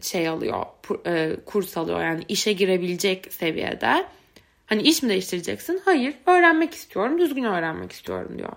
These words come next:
Ya ama hani öğrenip ne yapacaksın? Programlama öğrendin, cebinde mi duracak? Yani ne işe yarayacak?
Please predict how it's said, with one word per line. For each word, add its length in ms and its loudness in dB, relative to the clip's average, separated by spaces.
Ya 100 2
ama 160 0
hani 220 0
öğrenip 440 0
ne 60 0
yapacaksın? 800 0
Programlama 640 2
öğrendin, 400 2
cebinde 440 0
mi 140 2
duracak? 460 0
Yani 320 -2
ne 120 0
işe 280 0
yarayacak? 560 0